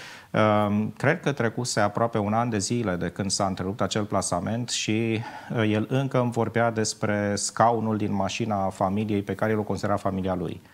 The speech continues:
Uh, și trauma a fost atât de, de severă după aceasta, acest al doilea abandon, încât evoluția, uh, psihică a copilului a mers spre o tulburare bipolară și acum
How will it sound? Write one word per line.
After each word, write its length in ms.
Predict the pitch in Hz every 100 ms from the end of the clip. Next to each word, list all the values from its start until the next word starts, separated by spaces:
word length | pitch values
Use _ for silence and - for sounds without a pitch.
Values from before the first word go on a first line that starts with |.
| - - - - - -
Uh, 640 | 113 98 98 92 92 92 - -
și 640 | - - - 117 107 104 101 98 120
trauma 400 | 123 131 139 127
a 40 |
fost 220 | 110 131 120
atât 300 | - 135 123
de, 460 | 123 113 107 107 110 110
de 180 | 107
severă 840 | 104 - 104 113 135 92 87 98 -
după 680 | - 104 95 101 101 95 90 95 107 113
aceasta, 580 | 95 104 107 - 92 90 101 95 104
acest 280 | - 104
al 140 | 107 98
doilea 280 | 117 117 98
abandon, 600 | 92 87 85 92 110 143 - - - _ _ - - - 135
încât 300 | 117 120 113
evoluția, 840 | 104 104 110 117 117 104 98 95 -
uh, 440 | 110 98 92 90 90 - - - - - -
psihică 420 | - 120 110 104
a 80 | 101
copilului 400 | - 123 110 107
a 80 | 92
mers 220 | 104 101
spre 200 | - 101
o 100 | 95
tulburare 480 | 98 92 98 101 95
bipolară 580 | 92 85 92 92 85 90
și 140 | -
acum 340 | 85 - 101